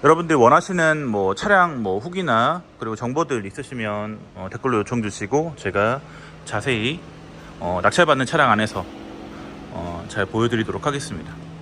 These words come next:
이게 차량 마무리를 할 때 되면 항상 이런 틈새들이나 그리고 안쪽에 보-, 보면 이런 것들은 업체들이 놓칠 수 있기 때문에 저희가 조금씩 닦아서 보내는데, 네, 확실히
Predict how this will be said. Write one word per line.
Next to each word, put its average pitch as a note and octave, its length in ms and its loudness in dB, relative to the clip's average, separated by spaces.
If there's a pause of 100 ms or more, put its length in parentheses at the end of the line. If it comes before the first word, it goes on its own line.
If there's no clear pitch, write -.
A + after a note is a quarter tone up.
(1300)
이게 C#3 160 0
차량 A3+ 460 4 (180)
마무리를 C#3 920 2 (280)
할 G#3+ 220 2
때 G3 80 6
되면 B2 320 0
항상 F#3+ 260 2
이런 D3 220 4
틈새들이나 G#2+ 1040 4 (480)
그리고 G2 760 -4
안쪽에 D3 380 4
보-, G#2 160 -4 (140)
보면 G#2 480 0
이런 C3 160 0
것들은 A2+ 400 -2
업체들이 D3+ 360 -2
놓칠 G#2 280 -8
수 - 100 -14
있기 G#2 160 -12
때문에 F#2+ 260 -10
저희가 G2+ 240 -6
조금씩 B2+ 300 -16
닦아서 F#3 340 -6
보내는데, G#2 680 -8 (1200)
네, F2+ 240 -12 (180)
확실히 D#3 580 0